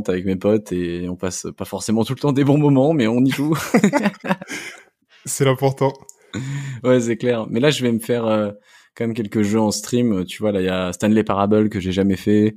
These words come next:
Speaker 2: Mm.
Speaker 1: euh, et qui, je sais, est un petit ovni aussi, euh, du genre. Euh, donc, euh, là, je pense que je vais faire ça en stream. Parce que c'est marrant, je pense, de le faire avec les gens.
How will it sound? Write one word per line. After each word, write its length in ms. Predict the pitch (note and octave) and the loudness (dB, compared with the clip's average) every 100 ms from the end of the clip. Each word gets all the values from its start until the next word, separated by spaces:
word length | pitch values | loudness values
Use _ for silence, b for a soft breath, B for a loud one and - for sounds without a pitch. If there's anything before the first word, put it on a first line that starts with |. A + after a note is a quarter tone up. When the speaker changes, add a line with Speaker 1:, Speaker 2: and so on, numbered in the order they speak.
| B B B B | B B B B
Speaker 2:
Mm. 220 | C#3 B2 A#2+ | -8 -6 -4
Speaker 1:
euh, 920 | F2 E2+ D#2+ D2+ D2+ D2 - C2 - - | -4 -4 -6 -6 -8 -10 -10 -14 -14 -14
et 160 | - F2+ | -8 -8
qui, 260 | - F2 E2+ | -6 -6 -6
je 100 | E2+ | -4
sais, 160 | - | -2
est 100 | F#2 | 0
un 60 | E2+ | -2
petit 200 | - - | -4 -2
ovni 300 | F2 F#2+ F#2+ | 2 2 2
aussi, 340 | F2 - G2 | 0 0 0
euh, 260 | F2+ E2+ F2+ | 0 -2 -6
du 160 | E2+ F2 | -6 0
genre. 460 | G2+ G#2 F#2 D#2+ F2 b b b b _ E2 | 2 4 2 0 -6 b b b b _ -10
Euh, 220 | D#2 D2+ D#2 - - | -8 -8 -10 -14 -18
donc, 280 | - E2 - | -16 -14 -6
euh, 160 | E2+ D#2+ | -4 -2
là, 100 | F2+ | -4
je 80 | - | -4
pense 160 | F#2 | -6
que 80 | - | -4
je 60 | E2+ | -4
vais 40 | |
faire 200 | E2 E2 | -2 -2
ça 100 | - | 0
en 140 | F2+ | 0
stream. 380 | F2 - A2 A2 - _ _ _ _ _ _ - | 0 2 2 2 -4 _ _ _ _ _ _ -14
Parce 140 | - | -8
que 80 | - | 0
c'est 160 | G2 E2+ | 2 4
marrant, 240 | E2 D#2+ | 4 2
je 80 | F2 | 0
pense, 140 | F2+ | -2
de 60 | E2 | -4
le 60 | D2 | -2
faire 100 | D#2+ | -2
avec 120 | E2 | 0
les 80 | E2+ | 0
gens. 200 | G#2 | -2